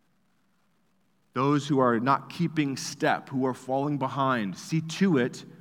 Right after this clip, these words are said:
that they are called to faith and repentance, that they are called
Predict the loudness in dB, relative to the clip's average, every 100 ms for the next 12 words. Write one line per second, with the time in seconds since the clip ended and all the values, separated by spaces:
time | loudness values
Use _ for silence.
0 | -20 -20 _ _ _ _ _ _ _ _
1 | _ _ _ _ _ _ _ _ _ _
2 | _ -4 2 2 2 -2 0 4 4 4
3 | -2 -2 0 0 -2 -6 -4 -6 -6 -10
4 | -4 2 2 2 -2 0 4 4 2 -2